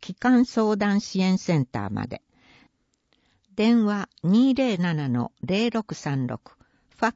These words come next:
クス二零七の零六二六。南区スポーツセンターより、電話二五一の七七二一、ファックス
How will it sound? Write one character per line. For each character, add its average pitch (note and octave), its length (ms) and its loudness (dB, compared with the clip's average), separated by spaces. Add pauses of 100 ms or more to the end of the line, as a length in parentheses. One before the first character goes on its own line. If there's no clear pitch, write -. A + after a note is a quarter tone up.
ク - 100 -16
ス - 180 -18 (160)
二 A3+ 260 4
零 G#3 220 0
七 C#3+ 320 -2
の B2 300 -2
零 G3 320 -2
六 G3+ 360 -2
二 C3+ 260 2
六。 - 280 -10 (1000)
南 A#3+ 480 6
区 D3 240 0
ス - 160 -12
ポ B3+ 180 0
ー C4+ 40 -2
ツ - 120 -12
セ A3 200 0
ン D#3+ 80 0
タ A#2+ 200 -6
ー A2+ 60 -4
よ A2+ 140 -6
り、 - 160 -14 (440)
電 G3 340 2
話 F3+ 220 -2 (180)
二 A3+ 240 4
五 G#3+ 240 0
一 D3 300 -4
の C3 260 -2
七 F3 340 0
七 F3+ 300 0
二 B2+ 300 2
一、 - 280 -14 (340)
フ - 160 -6
ァ - 40 0
ッ - 20 -18
ク - 160 -18
ス - 220 -16